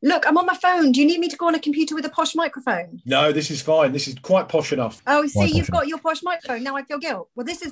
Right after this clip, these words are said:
Speaker 1: just my phone. Like, hello, I'm talking into my phone.
Speaker 2: That's great. You see, phones are good nowadays, aren't they? That's all you need.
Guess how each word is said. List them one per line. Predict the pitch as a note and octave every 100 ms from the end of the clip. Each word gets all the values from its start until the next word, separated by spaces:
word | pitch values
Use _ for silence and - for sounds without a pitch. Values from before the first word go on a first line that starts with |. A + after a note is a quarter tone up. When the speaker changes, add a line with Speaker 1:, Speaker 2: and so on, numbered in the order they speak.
| D#4+
Speaker 1:
just | D#4 D4 C4
my | C4
phone. | B3+ C4 G3+
Like, | F3 F3
hello, | F#3 G#3 A3 A3
I'm | G#3
talking | G3 G3+ G3+
into | F#3+ F#3+
my |
phone. | F#3 - A#3 A3+ A3+ A3+ A3+ A3+
Speaker 2:
That's | A3+ -
great. | - D#3+ F3
You | C#3+
see, | -
phones | F3 F#3+ G#3
are | D#3+
good | G#3
nowadays, | G#3 E3+ C#3+ D#3+
aren't | F#3+
they? | F3 A#2 -
That's | D3+ -
all | F3
you | D3+
need. | F3 F#3+ B2+